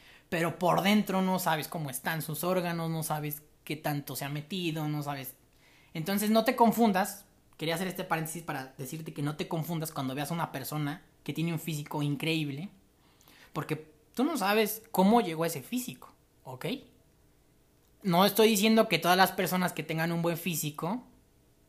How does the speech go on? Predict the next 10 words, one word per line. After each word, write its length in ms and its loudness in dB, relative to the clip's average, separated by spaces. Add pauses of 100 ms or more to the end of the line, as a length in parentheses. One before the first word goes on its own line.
(320)
que 80 -6
tengan 260 -2
un 100 -2
físico 260 -8
extraordinario, 640 -2
han, 320 -6
han, 260 -6 (400)
han 160 -4
tomado 300 0
atajos, 500 -4